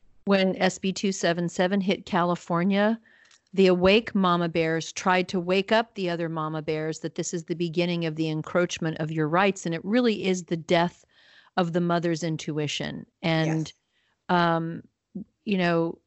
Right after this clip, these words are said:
Speaker 1: it, it, it's, it's what we're looking at. And I think it's why so many mothers really have this hero worship of you, Andy, because you are the masculine that is standing up to s-, to protect us and say, "This is not okay. And I'm a doctor and I'm a scientist and I can tell you why it's not okay."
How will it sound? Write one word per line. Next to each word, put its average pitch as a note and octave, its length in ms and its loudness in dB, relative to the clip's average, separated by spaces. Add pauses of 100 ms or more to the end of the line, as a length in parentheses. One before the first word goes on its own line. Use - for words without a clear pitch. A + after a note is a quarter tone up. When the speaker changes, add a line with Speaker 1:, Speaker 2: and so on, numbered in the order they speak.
Speaker 1:
it, F#3 200 0
it, F3+ 220 0
it's, - 240 0 (100)
it's - 220 0
what G3 160 2
we're F3+ 80 2
looking F3+ 440 0
at. D#3 220 2
And D#3+ 100 0
I D#3+ 100 2
think F#3 220 -2
it's F3 160 -2
why E3 160 4
so F3 320 0
many E3+ 280 2
mothers E3 440 2 (200)
really F3 560 0 (600)
have F3 460 2
this E3+ 480 -2 (480)
hero A#3+ 520 4
worship E3 500 0
of D#3 160 -2
you, D#3+ 160 -2
Andy, D#3 320 -2
because F3 380 -2
you F#3 160 0
are F3+ 200 4
the F#3 120 0
masculine E3+ 720 -2
that D#3 100 -2
is D#3+ 100 -2
standing E3+ 640 0
up D#3+ 320 2 (560)
to G3 100 2
s-, - 280 -2
to G3+ 100 0
protect - 540 0
us - 240 -4
and E3 160 -6
say, E3+ 280 -2
"This E3+ 240 -6
is A#3 140 -10
not F3+ 220 2
okay. A3 500 2
And F3 180 -4
I'm F#3 200 0
a F3+ 60 0
doctor E3+ 520 0
and E3+ 100 -2
I'm E3 120 -2
a E3 40 -4
scientist F3+ 680 -4
and D#3+ 80 -2
I E3 100 -2
can G3 180 0
tell D#3+ 220 -2
you E3 160 0
why D#3+ 320 4
it's - 260 0
not - 220 -4
okay." E2+ 580 -2